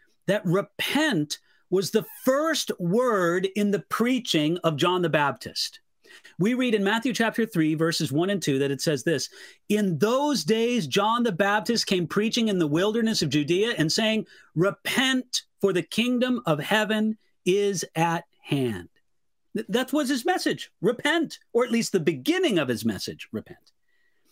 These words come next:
You, you could say that the beginning of Jesus's preaching in his public ministry was repentance. Mark chapter one, verses fourteen and fifteen tells us this. "Now, after John was put in prison,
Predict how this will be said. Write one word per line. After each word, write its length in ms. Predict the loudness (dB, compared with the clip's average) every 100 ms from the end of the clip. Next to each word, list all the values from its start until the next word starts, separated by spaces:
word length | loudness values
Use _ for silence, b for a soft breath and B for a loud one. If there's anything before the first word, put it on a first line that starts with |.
| _
You, 140 | -2 2
you 160 | 0 2
could 160 | 0
say 160 | 2 2
that 160 | 2
the 80 | 0
beginning 840 | 0 -2 0 0 2 2 0 -2 -4 _ _ _ 0
of 240 | 0 2
Jesus's 880 | 0 0 2 0 0 0 0 0 -2
preaching 680 | -2 0 0 0 0 0 0
in 120 | 0
his 100 | -2
public 420 | 0 2 2 0
ministry 440 | 0 0 0 -2 0
was 300 | 0 0 -2 -2
repentance. 840 | -2 2 0 2 0 0 -4 -8 _ _ _ _ _ _
Mark 400 | 0 2 0 -2
chapter 420 | 0 0 2 0 2
one, 720 | 0 2 2 2 2 0 -2 _
verses 320 | 0 0 0
fourteen 380 | 0 0 2 0
and 160 | 0 0
fifteen 420 | -2 0 0 0
tells 260 | 2 2 0
us 140 | 0
this. 300 | 0 0 -4 b b b b _
"Now, 200 | -2 0
after 380 | 2 2 2 0
John 260 | 2 2 2
was 160 | 0
put 220 | 2 0 2
in 160 | 0
prison, 500 | 2 0 2 0 -2